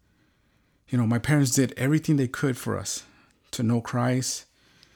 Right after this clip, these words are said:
to live a Christian life, to learn the word, to pray, everything. A-, and we knew it, and I knew it, but something was still kinda missing. And,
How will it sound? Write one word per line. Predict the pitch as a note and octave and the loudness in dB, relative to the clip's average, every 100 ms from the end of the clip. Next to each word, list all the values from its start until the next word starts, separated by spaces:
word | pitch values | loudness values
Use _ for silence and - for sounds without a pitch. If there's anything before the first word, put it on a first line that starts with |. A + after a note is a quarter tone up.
| _ _ | _ _
to | - | -4
live | A#2 A#2 | -2 -2
a | |
Christian | B2 - B2+ A#2+ A2+ | -2 0 0 0 0
life, | B2 B2+ - - - - - | 0 0 -4 -14 -20 -20 -6
to | A#2 | 0
learn | A2 A#2+ | 4 4
the | A2+ | 4
word, | A2 B2+ B2+ B2+ - | 2 2 2 0 -6
to | - | -12
pray, | - C3+ B2+ B2+ B2+ _ _ _ - | -2 2 2 0 -2 _ _ _ -2
everything. | D3+ F3 A#2+ G2 - _ _ _ _ _ _ _ _ _ - | 0 2 0 -6 -10 _ _ _ _ _ _ _ _ _ -6
A-, | A#2+ - | -4 2
and | C#3+ | 6
we | D3 | 8
knew | E3 G#3 | 8 6
it, | - - - - | 2 -4 -20 -4
and | A#2 C#3+ | -2 4
I | B3+ | 6
knew | F#3+ F#2+ | 6 2
it, | - _ _ _ _ | -6 _ _ _ _
but | - A#2 A2 - _ _ _ _ _ _ _ _ - | 0 0 0 -6 _ _ _ _ _ _ _ _ -10
something | - F#3 G3 E3 C3+ - | -6 -4 0 0 -2 -4
was | A#2+ | -4
still | - C#3+ C3+ | 0 0 0
kinda | - B2 G2+ | -2 -2 2
missing. | A#2+ - G#2+ G#2+ _ _ _ _ _ _ _ _ _ _ _ _ _ - | 2 2 -2 -12 _ _ _ _ _ _ _ _ _ _ _ _ _ -4
And, | B2 A#2 A2+ | -2 0 -2